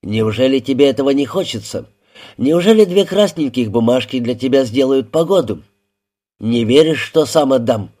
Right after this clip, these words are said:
Ольга рассчитается». Айрапетов внимательно посмотрел на солиста, подумал и вполне серьёзно сказал: «Я одолжу тебе, Олег, деньги.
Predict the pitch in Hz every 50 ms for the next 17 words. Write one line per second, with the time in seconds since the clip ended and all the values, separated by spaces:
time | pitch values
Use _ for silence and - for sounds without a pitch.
0 | _ _ - - 127 147 156 143 156 151 147 135 - - 151 135 - 143 127 117
1 | 107 104 - - 104 - _ _ _ _ _ _ _ _ _ _ _ _ _ _
2 | _ _ _ _ _ _ _ - - - 117 135 147 160 160 190 226 220 - 208
3 | 170 170 180 165 151 151 160 160 165 156 151 160 156 151 151 139 - 135 131 113
4 | 135 127 143 139 - - 135 151 151 131 - 143 127 120 117 123 117 110 - -
5 | 127 120 101 - _ _ - 170 160 123 110 117 110 110 117 120 - - - 151
6 | 131 - 131 123 117 110 104 104 104 - - 113 113 110 107 104 101 110 110 107
7 | - 143 143 131 160 160 131 98 - _ _ _ _ _ _ _ _ _ _ _
8 | _ _ _ _ _ _ _ _ - - 98 104 107 120 135 139 131 - 143 135
9 | 131 156 156 165 156 - 202 208 208 - 135 113 113 113 113 113 113 113 104 107
10 | 101 139 139 117 110 104 101 101 -